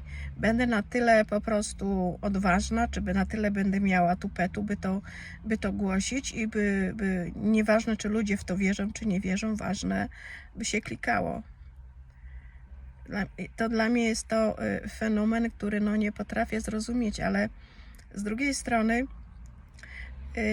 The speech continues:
jest to coś, że które właśnie te, poś-, te, te, te, te wyświetlenia, niesamowite wyświetlenia obu pań, które, które potwierdzają, nie wiem, nie wiem z jakiego powodu,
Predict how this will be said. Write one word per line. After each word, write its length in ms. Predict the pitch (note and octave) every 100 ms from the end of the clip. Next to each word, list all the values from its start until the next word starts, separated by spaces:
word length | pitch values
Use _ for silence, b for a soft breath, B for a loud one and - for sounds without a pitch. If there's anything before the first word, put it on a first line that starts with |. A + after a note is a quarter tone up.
| G#3+ G#3+ G#3+ G#3+ G#3+ - - B B B B - - - - - - - - - - - - - - - - - -
jest 220 | C4+ C#4
to 100 | B3+
coś, 300 | - G3+ A3
że 300 | A#3 A#3 A3
które 480 | G#3+ B3+ B3 A#3 A3+ - - - - - - - - - -
właśnie 600 | G3+ A3 G#3+ A3+ - B3+
te, 220 | A#3+ - A3
poś-, 300 | - B3 -
te, 160 | A3+
te, 220 | G#3+ G#3+
te, 340 | - A3 G#3 G3+ -
te 220 | G#3+ G#3+ B B B B
wyświetlenia, 840 | A3 B3 - C#4 F#4 B4 B4 C#4+ F#3+
niesamowite 760 | G#3 B3+ D#4+ D4+ D4+ E4 E4+
wyświetlenia 680 | E4 D#4+ D4+ - G#4 G4 C#4 - -
obu 240 | A3+ A#3+
pań, 340 | B3+ A#3+ B3+ D4
które, 380 | - D4+ D#4 D#4+ B B B B B
które 280 | - C#4+ C#4+
potwierdzają, 880 | - C#4+ - D4+ B3+ C4+ A#3+ C4+ C4+
nie 300 | C#4 C#4 B3+
wiem, 340 | A3 G3 F#3+
nie 120 | C4
wiem 140 | C#4 C#4+
z 40 |
jakiego 360 | C4+ C#4 C4+ C#4+
powodu, 640 | C4 B3+ B3+ B3 B3+ B3+